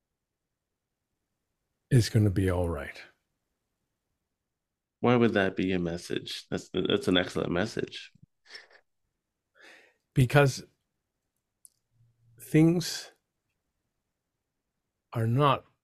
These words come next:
Speaker 1: always what they appear to be. And things happen in cycles.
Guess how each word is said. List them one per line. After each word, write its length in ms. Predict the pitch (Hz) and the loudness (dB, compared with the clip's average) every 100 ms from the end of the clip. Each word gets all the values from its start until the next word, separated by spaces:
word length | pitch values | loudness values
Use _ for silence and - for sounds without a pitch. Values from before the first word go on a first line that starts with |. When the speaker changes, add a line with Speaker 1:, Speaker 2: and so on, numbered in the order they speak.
| _ | _
Speaker 1:
always 500 | 123 127 127 101 - | 0 2 2 0 -4
what 160 | 101 - | -14 -12
they 180 | 107 98 | -10 -10
appear 400 | 90 - 113 120 | -12 -12 -10 -10
to 140 | - | -12
be. 380 | 87 - - _ _ _ _ _ _ _ _ _ _ _ _ _ _ _ _ _ _ _ _ _ _ _ | -16 -16 -18 _ _ _ _ _ _ _ _ _ _ _ _ _ _ _ _ _ _ _ _ _ _ _
And 180 | 113 104 | -4 -2
things 260 | 110 110 110 | 2 0 0
happen 420 | 104 104 - 104 | -2 -4 -2 -2
in 160 | 92 87 | -2 -6
cycles. 640 | - 123 120 98 107 - | -2 -2 -2 -4 -8 -14